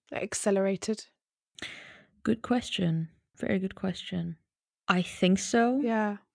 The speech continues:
Speaker 1: I think at a subconscious, like, low level, this is the s-,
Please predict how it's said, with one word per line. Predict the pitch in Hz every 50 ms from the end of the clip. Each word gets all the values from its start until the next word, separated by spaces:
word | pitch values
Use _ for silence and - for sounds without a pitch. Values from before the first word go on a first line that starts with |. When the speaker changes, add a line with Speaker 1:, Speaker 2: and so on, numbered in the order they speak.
| _ _ -
Speaker 1:
I | 269
think | 254 - 294 269
at | 269 -
a | 214
subconscious, | - - 202 - - - - 220 226 214 - - - 190 - - -
like, | 180 170 170 170 -
low | 170 175 180 180 180
level, | 185 185 185 180 165 160 170 160 160 160 165 180 - - _ _ _ _ _ _ _ _ _ -
this | 185 190 226 214 -
is | - 247 220
the | 214 233
s-, | 214 - - -